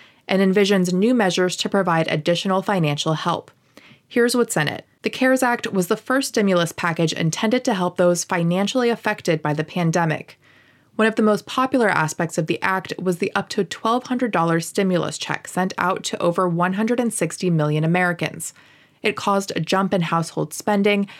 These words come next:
helped millions from slipping into poverty, and allowed others to save. Biden's plan, like the one Trump is backing, will include more direct stimulus payments,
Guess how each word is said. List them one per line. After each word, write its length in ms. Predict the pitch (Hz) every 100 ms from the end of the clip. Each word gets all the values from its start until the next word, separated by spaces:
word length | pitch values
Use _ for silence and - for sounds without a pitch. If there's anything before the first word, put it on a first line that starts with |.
| - -
helped 300 | 202 - 185
millions 440 | 185 214 233 226
from 160 | - 180
slipping 340 | - 175 175
into 160 | 160 156
poverty, 580 | - 202 196 202 208 202
and 100 | 180
allowed 320 | 180 196 214
others 440 | - 165 160 160 -
to 100 | 190
save. 580 | - 196 170 - - - _ _ _ _
Biden's 380 | - 214 247 226
plan, 360 | - 180 160 156
like 220 | 175 160
the 80 | 175
one 220 | 170 160
Trump 340 | - 202 196
is 140 | - 165
backing, 540 | 185 190 - 202 202 - - -
will 140 | 214
include 420 | 196 196 - 214 -
more 320 | 180 196 240
direct 380 | 285 202 175 -
stimulus 540 | - 165 165 160 156
payments, 560 | - 233 196 160 -